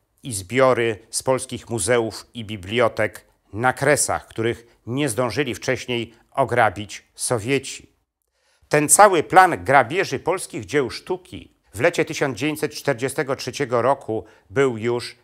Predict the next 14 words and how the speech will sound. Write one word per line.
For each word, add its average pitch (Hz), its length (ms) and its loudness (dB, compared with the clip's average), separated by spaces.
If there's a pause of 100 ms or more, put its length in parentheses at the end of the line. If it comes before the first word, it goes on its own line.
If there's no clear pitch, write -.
(180)
wykonany. 135 760 2 (560)
Doktor 139 380 2
Kajetan 135 520 2 (180)
Mühlmann 107 520 -2 (180)
sporządził 139 560 0
wówczas 127 520 -2 (240)
kilkudziesięciostronicowy 131 1600 -2 (200)
raport 131 640 4
w - 100 -18
tej 110 180 -4
sprawie, 98 580 2 (440)
który 135 260 0
został 143 340 0
przedłożony 123 800 0